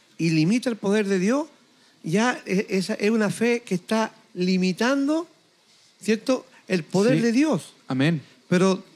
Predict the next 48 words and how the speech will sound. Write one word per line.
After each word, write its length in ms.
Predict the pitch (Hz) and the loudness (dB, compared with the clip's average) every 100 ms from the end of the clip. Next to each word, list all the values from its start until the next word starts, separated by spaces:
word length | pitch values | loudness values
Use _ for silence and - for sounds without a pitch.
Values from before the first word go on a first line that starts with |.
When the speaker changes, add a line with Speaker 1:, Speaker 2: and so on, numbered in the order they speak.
| - | -18
Speaker 1:
tú 100 | - | -6
sabes 260 | 185 196 196 | 0 2 2
que 120 | 175 | 0
Dios 160 | 190 190 | 2 2
nadie 220 | 180 185 | 2 0
le 80 | 170 | -2
puede 340 | - 185 180 170 | -2 0 2 2
impedir 420 | 156 147 175 269 | 0 0 0 2
el 80 | 208 | 0
poder 240 | 156 147 147 | 0 0 2
de 80 | |
Dios, 140 | 175 208 | 0 0
pero 140 | 170 | 0
digo, 340 | 160 185 185 165 - - - | 2 2 2 -2 -8 -20 -8
está 220 | 156 220 | -4 0
limitando 440 | 208 202 190 226 233 | 2 2 2 2 0
en 40 | |
el 60 | 160 | 0
sentido 580 | 170 160 226 220 226 - - | -2 0 2 2 0 -8 -4
que, 360 | 185 240 320 - _ _ _ _ _ - | 0 2 0 -8 _ _ _ _ _ -4
eh, 260 | 175 160 | 0 0
la 240 | 160 156 165 | 0 -2 0
persona 440 | 175 156 233 226 | -2 0 0 2
cuando 420 | 196 196 180 175 - - | 2 0 0 0 -4 -14
se 200 | - 175 | -6 -2
le 100 | 175 | 0
enseña 420 | 175 165 233 220 | 0 0 0 2
así 220 | 185 - 220 | 0 2 0
en 100 | 190 | 2
forma 240 | 214 196 | 0 0
equívoca, 600 | 170 233 233 214 226 233 - - _ - - - | 0 2 2 2 0 -2 -6 -20 _ -20 -20 -4
de 220 | 160 151 | -2 0
que 120 | 165 | 0
solamente 680 | 156 208 196 214 208 202 190 | 0 2 4 2 2 0 0
es 80 | 180 | 0
personal, 540 | - 180 - 180 208 | -2 -2 0 0 0
como 200 | 208 185 | 0 0
le 100 | 170 | 2
pasó 220 | 156 147 | 0 -2
al 100 | 190 | -2
carcelero 400 | 185 151 175 190 | -2 -4 -2 -2
Filipo, 320 | 170 170 214 | -2 -2 -2
me 80 | 196 | -2
estoy 160 | 165 180 | 0 0
adelantando 400 | 180 170 190 196 | 2 0 0 0
un 60 | |
poquito, 440 | 190 190 208 233 262 | 0 0 0 0 -2
Speaker 2:
Sí. 260 | - 151 | -2 -2